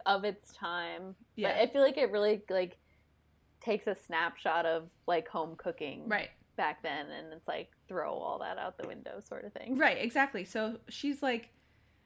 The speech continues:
Speaker 2: you know, "You're not gonna see ambrosia in this thing. You're not gonna see,
Speaker 1: Mm-hmm.
Speaker 2: like, ham salad," which is, like, I'm not dunking on it,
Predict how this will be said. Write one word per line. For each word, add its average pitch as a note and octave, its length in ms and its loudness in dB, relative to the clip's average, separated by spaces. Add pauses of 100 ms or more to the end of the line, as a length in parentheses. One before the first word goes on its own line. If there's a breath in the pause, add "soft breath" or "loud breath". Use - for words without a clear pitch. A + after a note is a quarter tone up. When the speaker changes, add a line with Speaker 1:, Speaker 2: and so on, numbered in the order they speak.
(140)
Speaker 2:
you A#3+ 120 0
know, B3 120 2
"You're A#3+ 140 2
not B3+ 140 2
gonna C4+ 160 0
see C#4 160 -2
ambrosia F#3 640 2
in F#3 120 -2
this F3 180 -6
thing. F3 380 0
You're E3+ 120 -4
not F3 220 -4
gonna A3 220 0
see, A3 80 -2 (240)
Speaker 1:
Mm-hmm. G3+ 80 0
Speaker 2:
like, F#3+ 160 -4
ham F#3+ 280 -4
salad," E3 480 -4
which A3+ 160 -2
is, F4 140 -4
like, D#4 180 -4
I'm B3 180 2
not D4 300 -2 (720)
dunking G3+ 380 -2
on D3+ 200 -8
it, D#3+ 180 -10